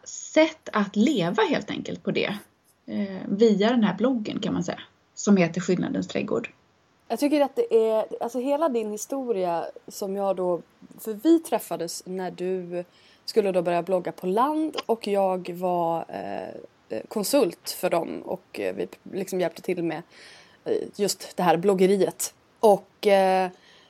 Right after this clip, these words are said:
Speaker 2: du hade ju verkligen så här en väldigt tydlig bild för vad,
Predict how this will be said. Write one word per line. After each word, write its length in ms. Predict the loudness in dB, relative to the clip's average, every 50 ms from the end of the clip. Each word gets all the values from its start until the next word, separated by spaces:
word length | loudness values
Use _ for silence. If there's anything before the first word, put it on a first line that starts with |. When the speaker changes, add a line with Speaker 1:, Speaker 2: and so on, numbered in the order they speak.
| _ _ _
Speaker 2:
du 220 | -2 4 6 8 8
hade 300 | 8 6 4 2 2 0
ju 60 | 2
verkligen 460 | 2 2 2 0 -2 -4 -6 -6 -6
så 120 | -4 -2
här 200 | -2 -2 -2 -4 -6 -8
en 220 | -8 -8 -8 -10 -6 0
väldigt 800 | 2 4 4 4 2 0 2 2 0 0 -2 -6 -12 -10 -6 -4
tydlig 480 | -4 -2 -2 -4 -4 -4 -4 -4 -4 -4
bild 500 | -4 -4 -4 -2 -2 -4 -4 -6 -8 -8
för 180 | -4 -2 -2
vad, 480 | -2 0 0 2 2 2 0 -2 -4